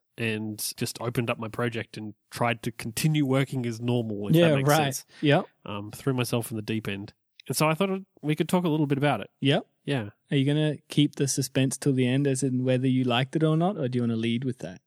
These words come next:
Speaker 1: I think I'm gonna keep the suspense.
Speaker 2: <laughs> Oh,
Speaker 1: Gotta stay
Speaker 2: okay.
Speaker 1: tuned right to the end.
Speaker 2: <laughs> Okay, so how did that first run experience go?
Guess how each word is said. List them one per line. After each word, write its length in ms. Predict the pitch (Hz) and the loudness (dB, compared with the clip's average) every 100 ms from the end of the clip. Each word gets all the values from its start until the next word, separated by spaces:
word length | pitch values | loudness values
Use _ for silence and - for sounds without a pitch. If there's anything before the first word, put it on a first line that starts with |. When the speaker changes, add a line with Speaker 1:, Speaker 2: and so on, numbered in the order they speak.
| _ | _
Speaker 1:
I 80 | - | -14
think 240 | - 175 165 | -2 0 2
I'm 80 | |
gonna 160 | 131 113 | 0 -2
keep 240 | - 143 | -2 -2
the 80 | 110 | -2
suspense. 560 | - - - 127 117 - | -4 -6 -4 -2 0 8
Speaker 2:
<laughs> 40 | |
Oh, 440 | 220 170 147 127 - _ _ - | 8 8 4 0 -4 _ _ -2
Speaker 1:
Gotta 220 | 151 131 | 2 2
stay 200 | 131 151 | 4 4
Speaker 2:
okay. 60 | 117 | 4
Speaker 1:
tuned 320 | 185 190 120 127 | 2 2 0 -2
right 380 | 131 156 170 | 0 0 0
to 100 | 185 | 0
the 300 | 185 220 214 | 0 2 2
end. 560 | 156 120 117 190 151 - | 0 -2 6 6 8 4
Speaker 2:
<laughs> 200 | 147 180 - - - - - _ 196 | 2 -2 -2 -8 -12 -20 -20 _ 4
Okay, 280 | 226 160 | 6 4
so 280 | 139 160 156 | 4 6 6
how 200 | 160 170 | 4 4
did 180 | 175 156 | 2 4
that 280 | 147 139 - | 4 2 2
first 420 | 143 135 131 - | 4 4 2 0
run 240 | 127 120 | 0 0
experience 640 | 120 - - 120 113 110 - | -2 -4 -2 0 0 -2 -4
go? 300 | 123 104 | -4 -4